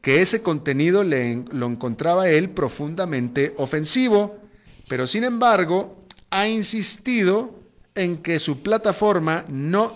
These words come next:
debiera ser el árbitro de la verdad, dijo él. Sin embargo,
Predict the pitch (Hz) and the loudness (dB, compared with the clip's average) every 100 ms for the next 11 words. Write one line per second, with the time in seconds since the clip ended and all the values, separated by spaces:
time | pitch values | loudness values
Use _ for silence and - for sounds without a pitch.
0 | 147 135 139 180 175 156 - 165 160 - | -2 0 2 2 2 -2 0 0 0 -4
1 | - 139 127 147 156 151 147 147 151 147 | -8 -4 -2 0 0 -2 -6 -6 -6 -6
2 | 151 127 127 127 135 139 139 170 165 139 | -6 -6 -4 -2 -2 -2 2 4 4 2
3 | - _ - 120 110 147 160 160 110 - | -10 _ -10 -8 -2 2 4 4 0 -10
4 | - _ _ _ - - _ _ _ _ | -20 _ _ _ -20 -20 _ _ _ _
5 | - - 110 117 175 185 233 - - | -18 -10 -2 4 6 6 4 2 -8